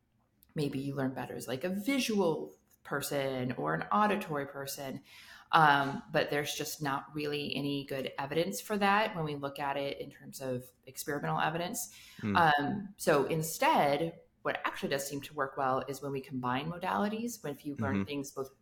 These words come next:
Speaker 1: visually and auditorially, just because it gives you multiple types of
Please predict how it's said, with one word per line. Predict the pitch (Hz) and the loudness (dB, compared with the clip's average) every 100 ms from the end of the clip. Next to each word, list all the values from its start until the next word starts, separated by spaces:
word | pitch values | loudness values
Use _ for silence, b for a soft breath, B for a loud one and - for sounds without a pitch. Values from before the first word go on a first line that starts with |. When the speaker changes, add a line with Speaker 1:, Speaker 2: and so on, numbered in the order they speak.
| - | -4
Speaker 1:
visually | 143 143 143 135 131 | -2 -2 -8 -10 -10
and | 139 139 | -10 -6
auditorially, | 147 143 - 170 170 190 | -6 -8 -4 -2 -2 -2
just | 196 131 | -6 -8
because | - - 139 | -14 -12 -12
it | 135 - | -10 -6
gives | 135 135 | -6 -4
you | 139 135 131 B B B B _ | -4 -2 -2 B B B B _
multiple | 214 247 226 | 6 6 4
types | 220 190 190 - | -2 0 -2 2
of | 165 151 | 2 2